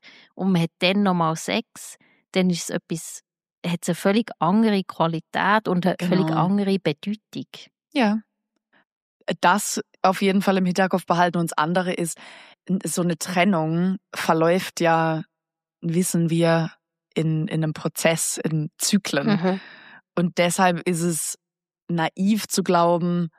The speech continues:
Speaker 2: noch einmal Sex zu haben mit dem oder der Ex ist so ein schnelles,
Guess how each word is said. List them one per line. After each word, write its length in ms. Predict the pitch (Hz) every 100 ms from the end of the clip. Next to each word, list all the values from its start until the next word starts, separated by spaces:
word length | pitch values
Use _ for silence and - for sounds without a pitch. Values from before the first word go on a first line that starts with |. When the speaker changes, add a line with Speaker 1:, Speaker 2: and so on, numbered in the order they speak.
| _ _ -
Speaker 2:
noch 360 | 190 185 170 -
einmal 500 | 170 175 185 196 165
Sex 380 | 165 196 202 -
zu 180 | - 160
haben 420 | 160 185 175 175
mit 260 | 165 165 -
dem 220 | 170 170
oder 160 | 165 165
der 200 | 160 165
Ex 360 | 170 175 - - - - - _ _
ist 180 | 170 -
so 260 | 180 170
ein 400 | 170 170 165 156 - _ _ _ _
schnelles, 800 | - - 175 175 180 175 - -